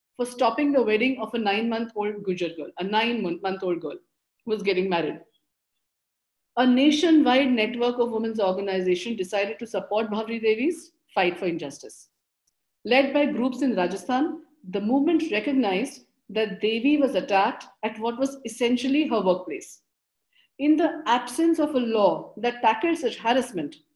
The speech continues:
four women's organizations filed a writ petition in the Supreme Court, asking for guidelines that would help institutions recognize, prevent, and redress sexual harassment in the workplace.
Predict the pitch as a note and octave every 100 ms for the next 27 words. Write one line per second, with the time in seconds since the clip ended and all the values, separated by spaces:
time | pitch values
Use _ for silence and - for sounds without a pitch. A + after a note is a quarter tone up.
0 | _ _ _ _ D#4+ F4 C#4+ C#4 C#4 C4+
1 | A3+ A3 A3+ A3 A3 A3 C4+ C4+ A3 A#3
2 | G#3 G#3 - G#3 - G#3+ G3 F#3 F3+ E3
3 | D#3+ D#3+ - _ _ _ _ _ _ -
4 | A#3 - - A3+ E4+ - G#3+ F3 F3+ G3
5 | A3 B3+ D#4+ A#3 A3 B3+ G3+ B3 C#4 D#4+
6 | - A3+ G#3+ C4 B3+ C4 D4 D4 D#4 -
7 | - _ _ _ _ _ F3 G3+ G#3+ D4
8 | C#4+ C#4+ D#4 - - - - _ A3 G#3+
9 | A#3+ C#4+ F4 - - - C4 B3 G3 A3+
10 | A3+ D#4 D#4+ D#4+ B3 B3 A#3+ G#3 F#3+ F#3
11 | G#3 B3 - G#3+ G3 E3 - - - -